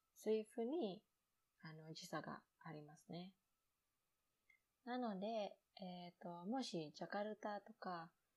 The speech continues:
バリ島に来ていただくときに、あの、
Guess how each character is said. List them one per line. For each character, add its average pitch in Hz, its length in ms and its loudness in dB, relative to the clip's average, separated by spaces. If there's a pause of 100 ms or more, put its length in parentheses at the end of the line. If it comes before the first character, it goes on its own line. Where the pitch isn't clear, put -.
(400)
バ 185 140 6
リ 202 140 4
島 202 280 4
に 202 360 -4 (340)
来 - 120 -8
て 180 140 2
い 165 80 0
た 175 100 2
だ 180 140 4
く - 180 -2 (160)
と 185 100 2
き 214 180 0
に、 247 320 2 (720)
あ 170 140 -8
の、 165 440 -8